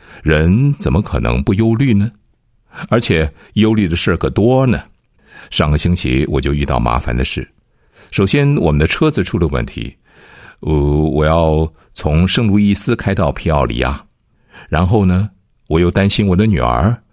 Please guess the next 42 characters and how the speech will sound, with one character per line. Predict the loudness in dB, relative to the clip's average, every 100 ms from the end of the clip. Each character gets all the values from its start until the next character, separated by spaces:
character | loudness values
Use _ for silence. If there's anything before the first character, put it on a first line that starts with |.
| _ _ _
后 | -2
来 | 2
又 | 2
发 | 0 0
现 | 0 0
我 | 2 0
打 | 0
算 | 0 0
前 | 0 2
往 | 2
侍 | 2 0
奉 | 0 0
的 |
教 | 0 -2 0
会， | -2 -2 -4 _ -20 -20 -20 -16 -2
要 | 0 0
偿 | 0 -2 -2
还 | -2 -2 -2
大 | -2 -2
笔 | -2
的 | -4
欠 | -4 -2 -2
债， | 0 -2 -4 -12 _ -14
他 | -6 -4
们 |
的 | -2
财 | -4 -4 -4
政 | -2 -4 -6
非 | -4 -2 -2
常 | -2 -4
的 | -2
紧 | -4 -4
张， | -2 -2 -6 _ _ -20 -4
这 | -2
些 | 0 -2
都 | -2
叫 | -2 0
我 | 0 0 -2 -4 -8 -4
忧 | 0 0
虑 | 0 -4
极 | -6 -6
了。 | -6